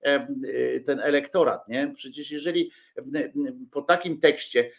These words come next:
nie spada im, em, y, ta, mm, y, czytelnictwo, chociaż co tam oni mają za czytelnictwo, ale, mm, to Olszański, em, więcej ludzi gromadzi codziennie na tych live'ach swoich,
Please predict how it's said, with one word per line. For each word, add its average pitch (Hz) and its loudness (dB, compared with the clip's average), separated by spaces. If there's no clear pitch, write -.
nie 143 2
spada 165 2
im, 139 -2
em, 135 0
y, 127 2
ta, 98 0
mm, 117 -6
y, 113 -6
czytelnictwo, 139 0
chociaż 123 -6
co 117 -14
tam 120 -6
oni 127 -6
mają 123 -4
za 120 0
czytelnictwo, 143 -6
ale, 143 6
mm, 127 -2
to - -2
Olszański, 135 -2
em, 127 -6
więcej 131 0
ludzi 120 -4
gromadzi 120 -2
codziennie 123 -2
na 117 -2
tych 117 -10
live'ach 127 4
swoich, 113 -4